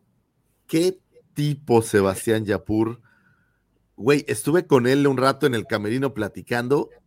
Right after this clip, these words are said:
Qué, qué persona, güey, no sabes. Es un, es un tipazo. Un abrazo a, a Sebastián, que se portó, bueno,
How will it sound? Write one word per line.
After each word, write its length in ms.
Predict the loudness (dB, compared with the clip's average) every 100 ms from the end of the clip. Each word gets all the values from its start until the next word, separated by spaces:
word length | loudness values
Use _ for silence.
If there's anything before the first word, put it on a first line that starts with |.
| -6
Qué, 380 | -2 -2 -4 _ -10
qué 160 | -6 -6
persona, 960 | -6 -6 -6 -6 -8 -4 -4 -4 -10
güey, 280 | -16 -20 -20 -20
no 300 | -12 -10 -10
sabes. 480 | -10 -12 -14 -12
Es 240 | -12 -10 -10
un, 500 | -8 -8 -10 -14 _ _ _ _ _ _
es 260 | -18 -12 -10
un 160 | -8
tipazo. 520 | -6 -6 -4 -6 -6 -4
Un 100 | -2
abrazo 440 | -2 -2 -4 -6
a, 140 | -8 -14 -20 _ _
a 100 | -8
Sebastián, 720 | 0 2 2 2 2 2 -2 -16 -20 -20 _
que 120 | -8
se 160 | -2 -4
portó, 460 | -2 -4 0 4
bueno, 880 | 6 6 4 2 0 -4 0 0 0